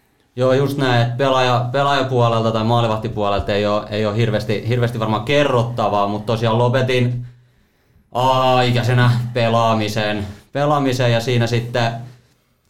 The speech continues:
on, on aina neljätoistavuotiaasta lähtien valmentanut kesäleireillä maalivahteja ja siitä niinku tuli sitten semmonen kipinä, että,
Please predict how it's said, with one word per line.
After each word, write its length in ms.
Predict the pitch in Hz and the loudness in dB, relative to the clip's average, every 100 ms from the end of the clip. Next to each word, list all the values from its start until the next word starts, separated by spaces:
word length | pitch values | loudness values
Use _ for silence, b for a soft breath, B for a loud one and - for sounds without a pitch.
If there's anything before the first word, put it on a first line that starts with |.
| _ _ - | _ _ -4
on, 320 | 117 117 120 117 | 0 2 2 0
on 200 | 127 123 | 0 2
aina 420 | 127 123 123 123 - - - | 2 2 0 -2 -10 -16 -6
neljätoistavuotiaasta 1300 | 123 127 127 127 123 117 113 113 113 110 110 117 | 0 2 2 0 0 0 0 0 0 -2 0 -2
lähtien 500 | 110 110 - 110 104 | 0 0 -2 -2 0
valmentanut 420 | 107 107 110 113 - | 0 0 -2 -4 0
kesäleireillä 840 | 127 120 107 113 110 110 110 107 - - - - | 0 2 2 0 -2 -6 -8 -8 -10 -20 -20 -8
maalivahteja 800 | 104 101 98 98 - - - | -4 -2 -4 -8 -8 -8 -6
ja 180 | 107 101 | -6 -8
siitä 320 | 92 104 101 | -6 -4 -4
niinku 440 | 98 98 98 98 - | -4 -4 -6 -8 -12
tuli 220 | - 98 95 | -10 -6 -4
sitten 260 | 98 101 | -4 -8
semmonen 240 | 101 101 95 | -6 -6 -6
kipinä, 440 | 107 98 98 95 | -6 -4 -4 -4
että, 220 | 90 - | -8 -10